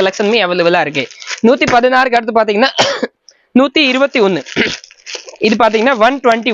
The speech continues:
ஒன், நூத்தி இருபத்தி ஒண்ணுல வந்து இந்த மாதிரி நல்ல அழகா, அழகா பிரிண்ட். இதுல மாடல் பாத்தீங்கன்னா ஜிப்பு மாடல் இருக்கு, பைப்பிங் மாடல் இருக்கு, டைட்டானிக் மாடல், மூணு மாடல்லையுமே அவைலபிளா இருக்கு. காலர் வச்சு வேணும்னா காலர் வச்சு நைட்டியும் அவைலபிளா இருக்கு. ரேஞ்சஸ் பாத்தீங்கன்னா அடுத்த, அடுத்து உங்களுக்கு துணி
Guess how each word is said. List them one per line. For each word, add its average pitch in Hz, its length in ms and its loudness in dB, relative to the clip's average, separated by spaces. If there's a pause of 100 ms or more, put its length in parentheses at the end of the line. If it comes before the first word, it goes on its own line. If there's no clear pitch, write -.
ஒன், 185 140 0
நூத்தி 294 260 0 (140)
இருபத்தி 262 300 0 (240)
ஒண்ணுல 240 300 2
வந்து 254 220 0
இந்த 226 140 2
மாதிரி 233 200 2
நல்ல 202 140 0 (100)
அழகா, 202 280 0
அழகா 214 280 0
பிரிண்ட். 196 300 -2 (440)
இதுல 233 280 2
மாடல் 294 320 2
பாத்தீங்கன்னா 220 400 0
ஜிப்பு 254 280 0
மாடல் 247 280 0
இருக்கு, 240 180 0 (160)
பைப்பிங் 262 380 0
மாடல் 247 260 2
இருக்கு, 220 180 -2 (120)
டைட்டானிக் 233 480 -2
மாடல், 175 200 0 (420)
மூணு 311 260 4
மாடல்லையுமே 247 500 2
அவைலபிளா 220 380 2
இருக்கு. 208 180 0 (480)
காலர் 302 300 4
வச்சு 269 200 -4
வேணும்னா 214 240 2 (120)
காலர் 269 260 2
வச்சு 240 220 -6
நைட்டியும் 214 400 0
அவைலபிளா 190 400 0
இருக்கு. 147 180 -10 (1500)
ரேஞ்சஸ் 302 400 0
பாத்தீங்கன்னா 269 400 2
அடுத்த, 269 220 0
அடுத்து 262 200 0
உங்களுக்கு 226 300 0
துணி 294 180 2